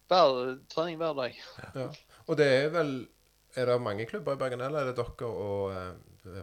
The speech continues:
Speaker 2: Frontline som er
Speaker 1: Det er Frontline og så Tent Planet, da.
Speaker 2: Tent Planet
Speaker 1: Mm.
Speaker 2: også, ja.
Speaker 1: Det er jo også en interessant karakter, han, eh, Frode Nilsen som lagde Tent Planet. Han også er jo,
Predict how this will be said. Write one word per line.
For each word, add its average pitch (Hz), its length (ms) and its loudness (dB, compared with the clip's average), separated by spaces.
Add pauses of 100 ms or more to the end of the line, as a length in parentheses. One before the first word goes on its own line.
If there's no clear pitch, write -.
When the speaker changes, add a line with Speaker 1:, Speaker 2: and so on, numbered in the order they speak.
Speaker 2:
Frontline 95 420 -8
som 92 200 -10
er - 80 -4
Speaker 1:
Det 165 120 8 (100)
er 135 80 2
Frontline 135 580 2
og - 40 0
så 131 120 -4
Tent 131 240 2
Planet, 101 400 -4
da. 127 100 -8 (380)
Speaker 2:
Tent - 220 -8
Planet 104 240 -8
Speaker 1:
Mm. 104 80 -10
Speaker 2:
også, 113 100 -8
ja. 127 80 -8 (1160)
Speaker 1:
Det 151 180 2
er 120 60 8
jo 131 80 8
også - 180 2
en 143 60 -2
interessant 117 460 -4
karakter, 110 420 0
han, 120 200 -4
eh, 107 220 -4
Frode 113 240 -6
Nilsen 110 440 -6
som 104 200 -8
lagde 107 380 0
Tent 113 300 -2
Planet. 104 460 -4
Han 117 200 0
også 127 200 4
er 107 180 4
jo, 104 220 0